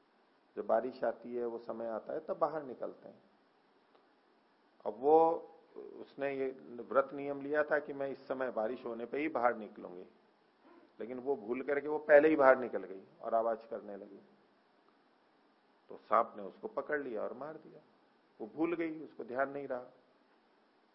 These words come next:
ऐसे ही एक घटना और इसमें कही जाती है कि एक राजकुमारी थी, उसका नाम भेकी रखा है। उसको जल का बहुत शौक था, पानी में नहाना, तैरना,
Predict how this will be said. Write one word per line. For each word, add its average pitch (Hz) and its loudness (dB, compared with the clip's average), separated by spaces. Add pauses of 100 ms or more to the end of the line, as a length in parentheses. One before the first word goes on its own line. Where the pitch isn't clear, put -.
(600)
ऐसे 131 -2
ही 160 2
एक 156 2
घटना 139 -4
और 143 2
इसमें 127 -12
कही 120 -8
जाती 113 -6
है 143 -6
कि 135 -12
एक 120 -10 (280)
राजकुमारी 123 -4
थी, - -18 (920)
उसका 135 -6
नाम 139 -4
भेकी 110 -12 (440)
रखा - -12
है। - -12 (2500)
उसको 139 -6
जल 139 4
का 170 10
बहुत 156 6
शौक 127 -4 (100)
था, - -16 (260)
पानी 120 -4
में 113 -6 (460)
नहाना, 107 -4
तैरना, 104 -6